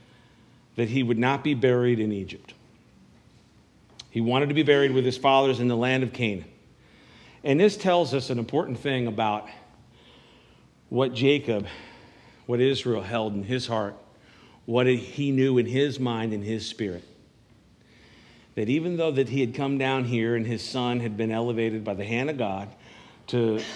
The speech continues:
to second in all command of all of Egypt, and that God did that in a providential way so as to save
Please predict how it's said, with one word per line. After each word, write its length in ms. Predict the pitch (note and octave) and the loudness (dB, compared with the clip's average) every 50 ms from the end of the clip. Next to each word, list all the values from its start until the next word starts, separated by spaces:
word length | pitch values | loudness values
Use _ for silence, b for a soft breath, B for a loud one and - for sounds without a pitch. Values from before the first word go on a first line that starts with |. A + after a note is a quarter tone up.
| - - - | -14 -10 -6
to 300 | - B2 A2+ G#2+ G#2 G2+ | -2 0 0 2 0 0
second 480 | F#2 - - - C#3+ C#3+ C#3 D#3+ D3+ D3 | -2 -2 0 2 2 2 4 2 2 4
in 80 | C#3+ | 4
all 240 | C#3+ C#3 D3 E3 F3 | 4 4 4 2 2
command 400 | E3+ - F3 D#3+ D#3 D3+ D3+ D3+ | 0 -2 -2 0 0 0 0 0
of 100 | C#3+ B2+ | 0 2
all 200 | B2+ B2+ B2+ B2+ | 2 4 4 2
of 100 | B2+ A2+ | 2 0
Egypt, 380 | A#2 G#2+ - - - - - - - - - _ _ _ B B B B B B B | -2 -4 -6 -8 -14 -18 -20 -20 -20 -20 -20 _ _ _ B B B B B B B
and 160 | - A2+ A2+ | -4 -2 -2
that 160 | A2+ A2 G#2+ A#2 | -2 -4 -4 -2
God 360 | B2 B2 C3 D3+ D#3 C#3+ B2+ | 0 2 4 2 2 0 0
did 240 | D#3+ E3+ E3 C#3+ C3+ | 0 0 0 0 0
that 220 | D3 C#3+ C#3+ C#3+ | 2 2 2 2
in 120 | C3 B2 | 0 -2
a 40 | A#2 | -2
providential 760 | A#2+ - C#3+ C#3 D3+ D3 D3+ C#3 D#3 D#3 D3+ D3 - D#3 D3 | -2 0 0 0 0 0 -2 -2 -2 -2 -2 -2 -2 -2 0
way 400 | C3 C3 B2+ B2 B2 B2 A#2+ B B B B B | 0 2 2 2 2 0 -2 B B B B B
so 240 | B - - C3 B2+ | B -4 -2 0 0
as 120 | B2 A#2+ | 0 -2
to 120 | - A#2 A2 | -4 -8 -8
save 640 | - - - D3+ D3 D#3 E3 F3 F#3+ F#3 F#3 | -6 -2 0 2 2 4 4 2 2 2 -2